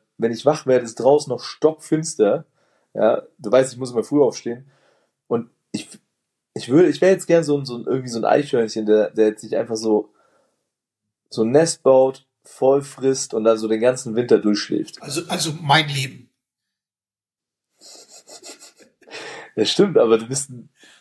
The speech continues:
Speaker 2: <laughs>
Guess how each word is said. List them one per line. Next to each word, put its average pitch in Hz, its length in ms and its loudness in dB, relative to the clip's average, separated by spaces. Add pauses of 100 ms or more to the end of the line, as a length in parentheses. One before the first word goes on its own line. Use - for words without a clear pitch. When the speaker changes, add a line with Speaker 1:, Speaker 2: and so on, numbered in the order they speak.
(2750)
Speaker 2:
<laughs> - 220 -8